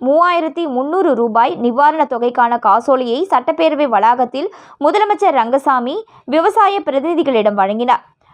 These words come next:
தொடர்ந்து விவசாயிகளிடம் வங்கிக் கணக்கில் இழப்பீடு தொகை விவசாயிகளின் வங்கிக் கணக்கில் வரவு வைக்கப்பட உள்ளது.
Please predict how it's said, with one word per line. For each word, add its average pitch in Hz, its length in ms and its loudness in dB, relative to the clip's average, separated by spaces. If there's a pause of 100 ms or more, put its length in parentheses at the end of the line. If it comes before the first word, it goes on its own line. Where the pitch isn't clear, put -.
(120)
தொடர்ந்து 349 340 0
விவசாயிகளிடம் 311 800 0
வங்கிக் 277 280 0
கணக்கில் 294 420 0
இழப்பீடு 294 460 0
தொகை 269 260 2
விவசாயிகளின் 269 680 0
வங்கிக் 240 240 0
கணக்கில் 269 340 -2
வரவு 247 300 0
வைக்கப்பட 247 380 0
உள்ளது. 190 380 0